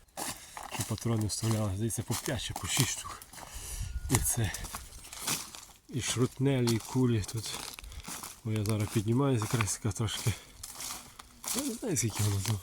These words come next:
та гора має, але. О, отут вже,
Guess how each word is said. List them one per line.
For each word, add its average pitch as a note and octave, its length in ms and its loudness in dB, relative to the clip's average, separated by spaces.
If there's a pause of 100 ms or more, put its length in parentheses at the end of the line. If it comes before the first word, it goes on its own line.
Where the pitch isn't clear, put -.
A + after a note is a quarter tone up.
та A#2+ 60 -2
гора A2 340 2
має, A2+ 360 6
але. G2+ 180 0 (1300)
О, F2+ 140 -4 (200)
отут C3 300 0
вже, A2 240 0